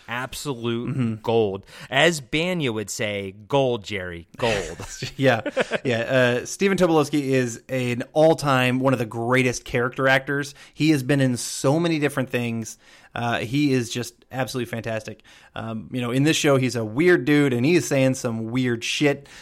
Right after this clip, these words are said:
Speaker 2: uh, <laughs> as he's doing, performing his, you know, little holistic biopsy or whatever on, on George, and he kinda blows in his face at one point. Um, and we get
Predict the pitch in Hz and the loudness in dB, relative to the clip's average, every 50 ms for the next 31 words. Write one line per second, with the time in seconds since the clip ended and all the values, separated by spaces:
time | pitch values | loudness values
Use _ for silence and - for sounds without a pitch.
0 | - - - - 120 127 135 127 - - - - 147 - - 165 135 127 143 135 | -18 -8 -4 0 2 2 2 2 0 -2 0 -2 0 2 2 2 2 2 2 0
1 | 120 117 117 143 131 131 127 131 - - 113 - - 139 135 131 127 127 123 123 | 0 2 4 4 4 4 4 2 -2 -8 -10 -4 2 4 4 4 4 2 0 0
2 | 117 127 123 113 113 - - - - - - - - 123 120 120 120 117 127 131 | 0 0 -2 -2 -4 -10 -18 -20 -20 -20 -20 -10 -4 0 2 2 4 4 6 6
3 | 123 120 117 110 - - - - - _ _ _ - - - - 135 139 139 139 | 6 4 2 0 -2 -6 -18 -20 -20 _ _ _ -12 -12 -8 0 4 4 6 6
4 | 147 139 139 131 117 110 110 120 123 127 123 123 123 - - - 123 117 113 117 | 4 4 2 0 -2 -2 -2 -2 0 2 2 0 0 -2 -2 -2 -2 0 2 2
5 | 117 117 117 107 113 113 110 - 117 113 113 110 110 107 104 _ _ - 117 117 | 2 0 0 -2 -2 -4 -4 -4 -4 -4 -4 -4 -4 -6 -8 _ _ -8 -6 -4
6 | 113 113 110 107 107 - 127 120 117 113 113 113 110 - - _ - - - - | -4 -4 -4 -6 -6 -4 -4 -2 0 0 -2 -2 -4 -6 -10 _ -18 -20 -16 -6
7 | - 117 117 110 - 127 117 113 104 120 120 120 120 113 117 117 113 110 - - | -4 -2 -2 0 0 0 -2 -2 -2 -2 0 2 2 0 0 -4 -6 -6 -6 -2
8 | - 147 139 135 139 - - 131 131 131 120 - 131 123 123 120 117 117 - - | 0 2 2 2 0 -2 0 2 2 2 2 2 2 2 2 2 0 -4 -8 -20
9 | - - - - - - - 117 117 117 113 110 98 120 123 127 127 117 165 196 | -20 -20 -20 -20 -14 -8 -4 -4 -2 -2 -2 -2 -2 -2 0 0 0 2 2 2
10 | 208 - - _ | 2 2 -2 _